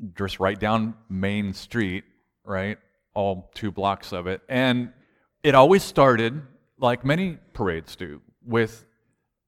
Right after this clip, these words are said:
with some men from a local American Legion, the George L. Hendricks American Legion Post one oh two, presenting colors. And most people would get up out of their lawn chairs and stand,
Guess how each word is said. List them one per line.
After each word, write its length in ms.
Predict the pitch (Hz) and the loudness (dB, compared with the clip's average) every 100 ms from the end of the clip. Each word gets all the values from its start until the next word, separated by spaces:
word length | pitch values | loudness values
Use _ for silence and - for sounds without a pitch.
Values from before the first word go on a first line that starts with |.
| _ _ | _ _
with 280 | 78 113 113 | -2 -2 -2
some 240 | - 107 | -2 0
men 200 | 107 123 | 2 0
from 260 | 139 117 104 | 0 -2 0
a 20 | |
local 320 | 101 104 113 | 0 0 0
American 460 | 110 101 104 104 101 | 0 0 -2 -6 -6
Legion, 380 | 95 87 - - _ | -6 -8 -18 -20 _
the 140 | 113 101 | -6 -6
George 280 | 98 113 117 | 2 2 2
L. 140 | 117 | 0
Hendricks 400 | 117 98 98 - | 0 -2 -4 -4
American 340 | 98 95 101 | -4 -2 -2
Legion 240 | 95 92 98 | -6 -6 -6
Post 220 | 98 - | -6 -4
one 100 | 101 | -4
oh 80 | 101 | -4
two, 260 | - 85 - _ | -8 -16 -18 _
presenting 380 | 98 92 92 90 | -6 -4 -6 -8
colors. 540 | - 90 62 50 - _ _ _ _ _ _ _ _ - | -8 -8 -8 -16 -20 _ _ _ _ _ _ _ _ -8
And 380 | 107 98 92 - _ _ _ | -4 -4 -6 -12 _ _ _
most 360 | 107 127 131 - | 2 4 4 0
people 460 | 101 - 95 113 - _ _ _ _ _ _ _ _ _ - | -10 -8 -8 -8 -14 _ _ _ _ _ _ _ _ _ -8
would 200 | 107 95 | -4 -2
get 120 | 107 | 0
up 120 | 110 | 2
out 140 | 107 110 | 2 2
of 60 | |
their 140 | 117 120 | 0 0
lawn 260 | 98 98 | -2 -4
chairs 420 | 98 95 92 98 - | -6 -6 -6 -8 -10
and 140 | 95 | -12
stand, 400 | - 143 92 65 | -8 -8 -8 -12